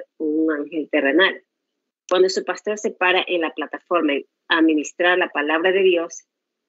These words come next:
es el ángel de Dios, el mensajero para la iglesia. Por lo tanto, un pastor nunca debería abandonar esa palabra, sino permanecer recto con ella porque está alimentando y ocupando el lugar del pastor. La palabra pastor significa apacentador.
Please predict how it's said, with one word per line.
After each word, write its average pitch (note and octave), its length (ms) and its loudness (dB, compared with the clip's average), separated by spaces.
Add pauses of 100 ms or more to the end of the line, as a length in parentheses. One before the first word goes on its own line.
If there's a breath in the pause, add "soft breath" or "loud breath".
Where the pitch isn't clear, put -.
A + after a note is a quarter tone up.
es F3+ 160 0
el E3+ 180 2
ángel G3+ 300 -2
de D3+ 120 0
Dios, C#3 320 -2
el E3+ 120 -2
mensajero F#3 760 0
para E3 220 0
la C#3+ 80 -4
iglesia. D#3+ 500 -6 (320)
Por D#3+ 120 2
lo D#3+ 140 2
tanto, G3 320 0
un G3+ 140 -2
pastor F#3+ 420 -2
nunca G3+ 440 2
debería E3 400 2
abandonar D#3 440 0
esa D#3 220 -4
palabra, D3 560 0 (260)
sino D#3+ 320 0
permanecer F3 680 0
recto F3+ 340 0
con D3+ 220 0
ella E3 180 2
porque C#3+ 300 -6
está F#3 300 -2
alimentando E3 760 2
y E3+ 100 2
ocupando E3 500 -2
el D#3 60 0
lugar D#3+ 380 0
del D3+ 100 -4
pastor. - 500 -4 (540)
La E3+ 140 2
palabra F3+ 440 2
pastor F3 360 -4
significa E3 500 -2
apacentador. D3+ 920 0